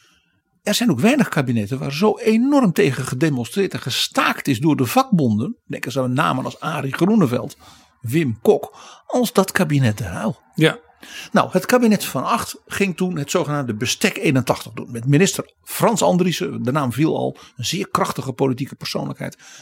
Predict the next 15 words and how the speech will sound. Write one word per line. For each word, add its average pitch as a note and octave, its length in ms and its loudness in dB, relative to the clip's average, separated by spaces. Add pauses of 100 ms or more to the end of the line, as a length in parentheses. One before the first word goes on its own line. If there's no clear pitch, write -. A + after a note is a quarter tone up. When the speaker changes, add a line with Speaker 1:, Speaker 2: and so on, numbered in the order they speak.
(140)
Speaker 1:
op - 180 4
financiën. G3+ 640 -2 (840)
En C4 160 6
die G3+ 220 6
heeft B3+ 200 2
in C3+ 120 0
feite E3+ 400 4
dus B2 160 2
die D3+ 200 -4
één G3+ 180 2
procent A#3 440 0
norm A#2 280 4
van A#2+ 340 0 (160)
Duisenberg E3+ 720 0 (160)
voortgezet. - 920 -2